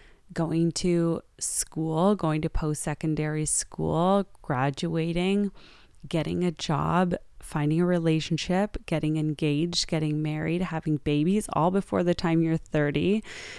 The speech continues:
you know, and that's, r-, I mean, there's so many problematic things about that, so many, too many to count, really. But it is ingrained in each and every one of us in some way if we're a part of an active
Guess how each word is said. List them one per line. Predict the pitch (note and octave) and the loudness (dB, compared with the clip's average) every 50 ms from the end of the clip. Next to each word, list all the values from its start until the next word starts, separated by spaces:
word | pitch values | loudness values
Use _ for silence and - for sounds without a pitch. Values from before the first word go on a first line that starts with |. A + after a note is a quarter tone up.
| - - - | -16 -4 0
you | G#3+ G3+ | 2 4
know, | F3+ E3 D#3+ F3+ G3+ - - | 4 4 4 4 2 2 2
and | - G3 G3 F#3 F#3 F#3 E3+ - - - - - - - - - - - - - - - - - - - - - - - - - - _ - - - - - _ _ - - | 2 4 4 4 4 2 0 -2 -6 -12 -18 -20 -20 -20 -20 -20 -20 -20 -20 -20 -20 -20 -16 -14 -14 -14 -14 -16 -18 -20 -20 -20 -20 _ -20 -20 -20 -20 -20 _ _ -2 0
that's, | A#3+ G#3+ A3 G#3 - - - - - G3+ A3+ | 2 2 2 0 -2 -4 -4 -4 -6 -4 -2
r-, | B3 C4+ - - | -2 -2 0 0
I | G#3+ G3 | 0 2
mean, | F3+ F3+ D#3+ | 4 4 2
there's | D#3+ E3 E3 - | 2 0 -2 -2
so | - - - D#4 D#4 D#4 | -2 0 2 4 6 6
many | D4+ A#3 F3+ D3 D3+ D3+ - - - - - - | 8 8 8 8 6 6 2 -2 -6 -10 -8 2
problematic | - D3 D3 C#3+ D3+ D3 C#3+ C#3 C#3+ C#3 - | 4 6 6 6 6 4 4 4 2 0 0
things | - D3 C#3+ D3 - | 0 0 0 0 0
about | C#3 C3+ C#3 C3+ - - | 0 0 -2 -2 -2 -2
that, | C3+ B2 B2+ C3 - - - | -2 0 0 -2 -2 -4 -4
so | G3 - - - D4 C#4+ C#4 C#4 C4+ C4 A#3+ | -4 -4 -2 0 2 2 4 4 2 2 2
many, | G#3+ G3+ F#3+ F#3+ F#3 F3+ F3 - - - | 2 2 4 4 4 2 2 0 -6 -4
too | - - C4+ | 2 4 6
many | B3 G#3+ F#3 E3+ D#3 | 6 6 6 4 2
to | - | 0
count, | - - C#3+ C#3 C3 - - | -2 0 0 0 0 0 0
really. | C#3+ C#3 C3+ - - C#3+ D3 - - - - - - - - - - | -2 -2 -2 -2 -4 -4 -6 -10 -16 -20 -20 -20 -20 -20 -20 -12 -12
But | - E3+ - G3+ G3+ F#3+ - - - - - - - - - - - - | 0 2 4 4 6 4 2 0 -4 -12 -20 -20 -20 -20 -20 -20 -4 0
it | A3 A3 - | 0 2 4
is | - G#3 A#3+ A#3+ - | 4 2 4 4 4
ingrained | G#3+ F#3+ - - E3 E3+ F#3+ A#3 B3 F#3 E3+ | 2 2 2 2 2 4 4 4 4 4 2
in | E3 E3 | 2 0
each | - E3+ E3 - - E3+ | 0 -2 -2 -2 0 0
and | E3 - | 0 0
every | - D#3 - E3+ E3 E3 | -2 -2 -2 -2 -2 0
one | D#3+ D#3 E3 G3 | 0 2 2 4
of | A3 F#3 - | 2 2 0
us | - - - - - | -2 -4 -2 0 0
in | D3+ | 0
some | - - F3 D#3+ D3+ D3 | 2 2 2 2 2 2
way | D3+ D#3 D#3+ F2 - - D3 - - - - - - | 2 2 2 0 0 -2 -6 -10 -14 -20 -20 -2 4
if | - F#3 - - - | 4 4 4 4 4
we're | E3+ E3 D#3+ D#3 - | 4 4 4 2 0
a | - | -2
part | - - - D#3+ E3 D#3+ D#3 | -4 -4 -4 -2 0 0 0
of | D3+ D3 - | 0 -2 -2
an | C#3+ | -2
active | - - C3+ C#3 - - - D3+ C#3 C3 C3+ - - | -2 -2 -2 -2 -2 -2 -2 0 0 -2 -4 -8 -12